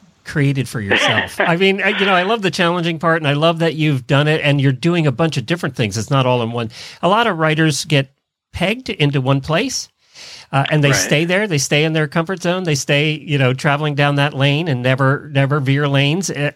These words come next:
Speaker 1: I love the fact that you, you're almost completely opposite of that. <laughs>
Speaker 2: <laughs> Yeah, my, my brand has been, like, I'm, you can't pin me down. Like, you,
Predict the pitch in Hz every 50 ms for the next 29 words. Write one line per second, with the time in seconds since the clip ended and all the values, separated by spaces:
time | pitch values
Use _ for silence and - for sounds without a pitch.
0 | - 139 143 156 151 151 196 208 180 170 135 - 156 143 135 - 147 131 160 165
1 | 170 151 - _ _ _ 170 196 208 185 151 135 127 123 - 135 131 - 156 143
2 | 131 120 117 120 151 160 - 143 - - 90 85 85 90 - - - - - _
3 | - - - - 214 _ - - - - - - - - - _ - - - -
4 | - - - - _ _ _ _ 143 131 127 120 123 131 135 135 143 - 131 135
5 | 143 139 113 123 131 127 127 127 120 117 110 101 - - _ - 113 110 107 107
6 | 104 104 113 113 117 107 95 92 _ _ _ _ _ _ _ _ - 113 104 101
7 | 101 - _ _ _ _ _ _ _ _ _ _ _ 113 110 - - 127 110 107
8 | - - - 123 113 110 104 98 95 90 104 98 101 98 95 95 98 98 - _
9 | - - 127 135 160